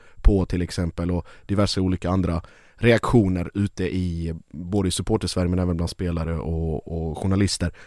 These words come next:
Så, eh, visar väl återigen på hur het frågan är och att den återkommer i alla fall en, två gånger per år.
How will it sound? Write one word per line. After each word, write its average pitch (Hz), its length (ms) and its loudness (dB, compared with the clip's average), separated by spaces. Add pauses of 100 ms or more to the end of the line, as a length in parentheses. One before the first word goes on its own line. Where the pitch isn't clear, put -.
(400)
Så, 117 600 8
eh, 110 220 6 (400)
visar 139 420 6
väl 127 200 6 (880)
återigen 135 640 6
på 110 280 6
hur 113 220 6
het 110 400 2
frågan 113 480 2
är 101 200 2
och 95 60 0
att 95 80 -4
den 110 140 -4
återkommer 104 720 0
i 104 60 0
alla 101 140 2
fall 101 260 0
en, 98 280 0
två 95 400 -2
gånger 95 320 -2
per 101 180 -4
år. 104 240 0